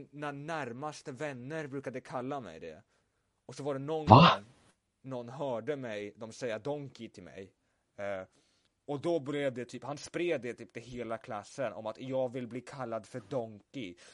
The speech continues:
Speaker 1: Så det var några år då alla bara gick och kallade mig för Donkey hela tiden.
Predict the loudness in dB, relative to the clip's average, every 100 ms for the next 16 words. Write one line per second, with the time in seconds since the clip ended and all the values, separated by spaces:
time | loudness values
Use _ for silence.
0 | -20 -10 -6 0 2 2 4 2 4 2
1 | 2 2 2 2 2 0 0 -6 -8 -4
2 | -4 -4 -6 -8 -12 -2 -2 -2 -10 -10
3 | -2 0 0 -4 -6 -6 -4 -4 -6 -6